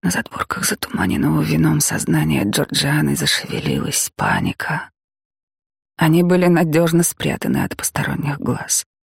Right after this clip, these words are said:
Хватка у Кристофера оказалась на удивление сильной для пьяного человека. Он наклонялся всё ближе, но Джорджиана вдруг поняла, что закричать не сможет.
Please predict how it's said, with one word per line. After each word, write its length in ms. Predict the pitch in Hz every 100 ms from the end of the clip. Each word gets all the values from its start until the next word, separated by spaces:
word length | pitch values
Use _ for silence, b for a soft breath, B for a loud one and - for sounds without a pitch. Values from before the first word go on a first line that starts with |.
| _ _ _ _ _ _
Хватка 640 | - - - 101 98 - -
у 40 |
Кристофера 640 | - - 139 - - 147 147
оказалась 500 | - 143 151 143 151
на 140 | 165
удивление 540 | 147 156 160 165 165
сильной 480 | 170 - 156 160 165
для 160 | 151 139
пьяного 440 | - - 104 -
человека. 640 | - - - - - - - _ _ _ _ _ _ _ _ _ _ -
Он 120 | -
наклонялся 600 | 117 - 143 139 139 -
всё 220 | - -
ближе, 480 | 156 139 135 143 143 - _ _ _ _ _ _ _ _ _ -
но 100 | 139
Джорджиана 500 | 123 - 139 131 127
вдруг 260 | - 127
поняла, 340 | - 135 127 131
что 160 | -
закричать 600 | - - 143 - 165 -
не 120 | -
сможет. 680 | - - - 196 - _ -